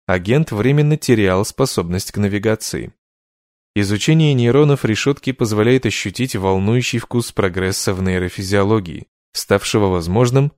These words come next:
благодаря искусственному интеллекту. Кристоф Кох, возглавляющий Алленовский институт изучения мозга, указывает, как этот прогресс вписан в мировой исторический контекст. В то время как двадцатый век был веком физики,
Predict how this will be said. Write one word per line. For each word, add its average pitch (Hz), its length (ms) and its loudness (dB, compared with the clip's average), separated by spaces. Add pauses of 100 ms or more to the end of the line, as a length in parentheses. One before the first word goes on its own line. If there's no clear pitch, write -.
благодаря 92 600 2
искусственному 110 680 0
интеллекту. 110 640 0 (440)
Кристоф 92 540 -2
Кох, - 420 -2
возглавляющий 95 920 0
Алленовский 95 640 -2
институт 92 480 -6
изучения 90 520 -4
мозга, 127 460 0 (300)
указывает, 143 640 2
как 139 280 0
этот 127 200 -2
прогресс 101 480 0
вписан 107 460 -4
в 95 80 -4
мировой 98 480 0
исторический 95 720 -6
контекст. - 760 -4 (680)
В - 100 -20
то 98 140 2
время 92 320 0
как 92 320 -2
двадцатый 92 560 -4
век 95 260 -4
был 92 200 -2
веком 90 380 -4
физики, 127 580 -4